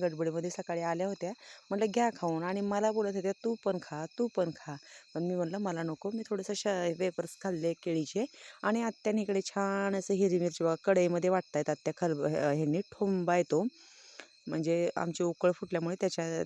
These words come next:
त्यांनी वाटत होत्या मीठ वगैरे घालून. इकडे मग भेंडी झालो आम्ही त्याच्यानंतर. आधी म्हटलं भेंडी तोडून घ्यावी, कारण दोन दिवस झालं भेंडी तोडलेली नव्हती. छान अशी भेंडी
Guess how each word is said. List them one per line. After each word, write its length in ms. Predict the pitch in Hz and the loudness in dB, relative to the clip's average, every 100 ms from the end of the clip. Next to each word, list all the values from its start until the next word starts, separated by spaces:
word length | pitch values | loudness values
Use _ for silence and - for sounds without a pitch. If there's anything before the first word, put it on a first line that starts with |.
| - | -2
त्यांनी 160 | 180 175 | 0 2
वाटत 300 | 175 175 156 | 0 -2 -2
होत्या 240 | 165 - 165 - - - _ - | -2 -2 -4 -8 -20 -20 _ -4
मीठ 280 | 160 160 | -2 0
वगैरे 240 | 156 151 151 | 0 0 0
घालून. 300 | 175 160 175 | 0 0 0
इकडे 240 | 196 208 | 0 2
मग 140 | 226 214 | 2 4
भेंडी 300 | 254 226 214 | 6 8 6
झालो 200 | 208 180 | 4 0
आम्ही 200 | 170 160 | 0 0
त्याच्यानंतर. 560 | 156 160 160 156 151 202 - | 0 2 2 2 -2 -4 -2
आधी 200 | 175 185 | 0 0
म्हटलं 200 | 196 196 | 0 2
भेंडी 240 | 220 185 170 | 2 2 0
तोडून 240 | 196 170 | -2 0
घ्यावी, 220 | 170 170 175 | 2 0 0
कारण 240 | 185 180 | 0 2
दोन 220 | 175 185 | 2 2
दिवस 240 | 190 208 208 | 4 2 2
झालं 180 | 214 208 | 0 0
भेंडी 220 | 214 175 | -2 0
तोडलेली 340 | 202 185 165 165 | 0 0 2 0
नव्हती. 320 | 170 - 160 240 - - - _ | 0 -2 -4 -6 -12 -20 -20 _
छान 280 | - 180 175 | -6 -4 -2
अशी 180 | 190 - | 0 4
भेंडी 300 | 190 196 165 | 4 4 2